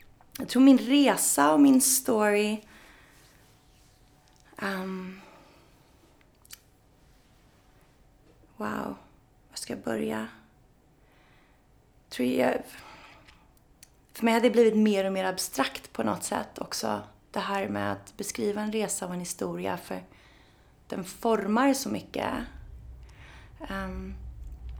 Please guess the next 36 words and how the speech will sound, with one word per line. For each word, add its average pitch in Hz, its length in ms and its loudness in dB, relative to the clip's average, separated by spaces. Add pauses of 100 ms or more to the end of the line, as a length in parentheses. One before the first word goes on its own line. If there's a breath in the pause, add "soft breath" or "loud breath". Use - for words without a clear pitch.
(260)
jag 180 140 -4
tror 185 440 0 (960 soft breath)
att 208 160 -2
jag 233 100 2 (100)
alltid 202 400 6
vetat 202 340 0
att 208 120 -4
jag 196 100 0
är 185 60 -2
mer 185 400 -6
än 185 240 -4
människa. 185 540 -2 (180)
Alltså - 200 -8
jag 202 60 4
har - 120 0
alltid, 185 580 0 (680 soft breath)
eh, 208 220 -2
ända 190 140 -2
sedan - 160 -2
jag 180 140 0
var 180 80 2
litet 190 460 -2
barn, 185 460 4
känt 190 420 0
att 190 60 -2
det 185 60 -6
finns 180 340 -4
någonting 175 280 -4
oändligt 180 360 -4
mycket 185 500 -4
mer 190 520 6
och 170 80 -2
större 175 640 4
och 175 100 0 (420 loud breath)
mer 185 220 6
fascinerande 165 960 4